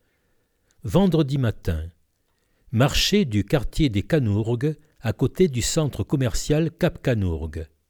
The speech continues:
Samedi matin, trois marchés hebdomadaires. Marché des producteurs sur la place Morgane, marché bio sur la place Saint-Michel,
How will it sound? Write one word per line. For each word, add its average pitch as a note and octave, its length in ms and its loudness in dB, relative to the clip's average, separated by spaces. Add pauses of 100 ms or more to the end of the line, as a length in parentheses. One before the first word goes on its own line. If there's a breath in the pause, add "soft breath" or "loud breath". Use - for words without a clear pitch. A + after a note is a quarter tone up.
(920)
Samedi D#3 540 2
matin, B2 540 0 (640)
trois F#3+ 320 4
marchés D#3 540 0
hebdomadaires. A2 840 0 (800)
Marché G#2 380 2
des F#2+ 140 0
producteurs A2+ 680 0
sur F2 240 -6
la E2+ 80 -4
place - 300 -6
Morgane, F2+ 580 -4 (680 soft breath)
marché B2 420 2
bio C#3 540 2
sur - 260 -4
la F2+ 100 0
place G2 400 -2
Saint-Michel, A#2 920 -2